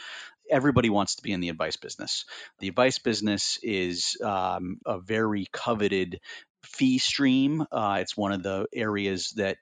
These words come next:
we haven't seen fee compression in the advisor fees. So that's driving capital. And, you know, even in this environment, I think that we're gonna see a slowdown in M and A in the R I A segment, but it's not gonna be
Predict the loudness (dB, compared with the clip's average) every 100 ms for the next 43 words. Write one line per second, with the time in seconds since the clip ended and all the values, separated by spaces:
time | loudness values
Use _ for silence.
0 | -6 -4 -2 0 0 0 0 0 0 -2
1 | -2 -4 -4 -6 -2 -2 0 0 0 -2
2 | -2 -2 0 -2 -2 -2 -2 -4 -8 -2
3 | -2 0 -2 0 2 2 0 0 -2 -6
4 | -10 -16 -10 0 2 4 2 0 -2 -2
5 | -2 -2 4 6 6 2 -2 -2 -2 -2
6 | -4 -6 -6 -2 -4 -6 -12 -18 -10 -4
7 | 2 4 6 4 2 0 0 2 2 2
8 | 0 -2 -4 -6 0 0 2 0 0 -2
9 | -2 -4 -4 -4 -2 2 4 4 2 2
10 | 2 2 2 0 -4 -8 -18 -16 -8 -4
11 | -2 -2 -2 -2 0 -2 2 0 2 2
12 | 2 2 _ -8 -4 0 0 2 0 0
13 | -2 -2 -6